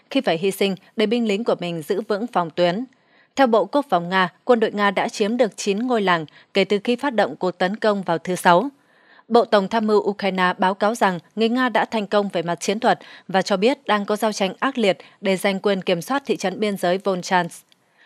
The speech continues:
Phóng viên an ninh quốc tế của C N N Nick Patenwas đã đưa ra đánh giá nghiệt ngã hơn về tình hình trên chiến trường, mô tả tiến bộ mà quân đội Nga đạt được là được cho là bước tiến nhanh nhất của họ kể từ những ngày đầu tiên của cuộc chiến.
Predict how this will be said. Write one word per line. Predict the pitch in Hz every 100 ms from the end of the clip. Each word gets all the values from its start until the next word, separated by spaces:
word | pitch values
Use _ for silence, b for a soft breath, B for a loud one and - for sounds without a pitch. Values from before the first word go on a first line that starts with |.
| b
Phóng | 226 226
viên | 262 226
an | 208 208
ninh | 202
quốc | 254 285
tế | 196 190 240
của | 208 180
C | -
N | 190 190
N | 185 175 B B
Nick | 233 254
Patenwas | 196 185 180 170 190 190 - b
đã | 220
đưa | 226 226
ra | 214 196
đánh | 190 214
giá | 220 190
nghiệt | 254 240 -
ngã | 175 180
hơn | 214 214 196 B B
về | 190
tình | 214 214
hình | 208 208
trên | 262 240
chiến | 220 220
trường, | 233 180 156 b b
mô | 202 208
tả | 208 180
tiến | 165 190 233
bộ | 240
mà | - 202
quân | 254 240
đội | 202
Nga | 214 208
đạt | 180 170
được | 180 170 B B
là | 196 208
được | 208
cho | - 233
là | 202
bước | 180 247
tiến | 190 202
nhanh | 247 240
nhất | 233 294
của | -
họ | 170 175 - B B -
kể | 202
từ | 190
những | 208 220
ngày | 269 202
đầu | 185
tiên | 180 220 202
của | 170
cuộc | 156 175
chiến. | - 185 185